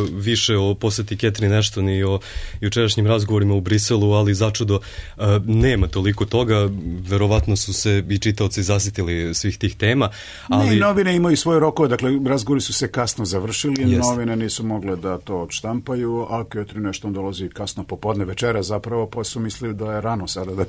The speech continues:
Speaker 2: pišu o
Speaker 1: A,
Speaker 2: tome.
Speaker 1: da, ali zanimljivo je da ne, ne postoji nijedan naslov na, na naslovnim stranama koji se tiče, na primjer, današnje posete Catherine Ashton, koja će svakako da obeleži današnji dan, makar kada je reč o emisiji koju zajedno pripremamo, to su Novosti dana. Ali zato,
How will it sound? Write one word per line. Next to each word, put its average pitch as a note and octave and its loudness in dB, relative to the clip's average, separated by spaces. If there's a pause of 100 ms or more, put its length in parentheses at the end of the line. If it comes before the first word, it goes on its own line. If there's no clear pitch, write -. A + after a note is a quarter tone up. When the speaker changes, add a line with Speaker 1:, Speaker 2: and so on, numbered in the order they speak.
Speaker 2:
pišu - -4
o A2+ -6
Speaker 1:
A, B2+ 0
Speaker 2:
tome. A2 -2
Speaker 1:
da, B2 0
ali C3 2
zanimljivo D3+ 4
je D#3 4
da D3 4
ne, D#3 6
ne C#3+ 4
postoji D3 2
nijedan D3+ 6
naslov B2+ 2
na, G#2 6
na G2+ 2
naslovnim G#2 4
stranama G2+ 2
koji F#2 -2
se G2 -2
tiče, F#2 -2
na E2+ 0
primjer, F2 -2
današnje E2+ -2
posete - -4
Catherine F2+ -2
Ashton, - -4
koja F#2 -2
će F#2+ 0 (260)
svakako F#2+ 0
da G2 2
obeleži G2 4
današnji G2+ 2
dan, F#2+ 0
makar F#2+ -4
kada F#2 -4
je F#2 4
reč F2+ 0
o F2 -2 (380)
emisiji F#2 0
koju F2 -2 (380)
zajedno E2+ -2
pripremamo, E2+ -2
to E2+ -8
su - -2
Novosti F2+ -2
dana. F2 0 (400)
Ali G#2+ 2
zato, B2+ 2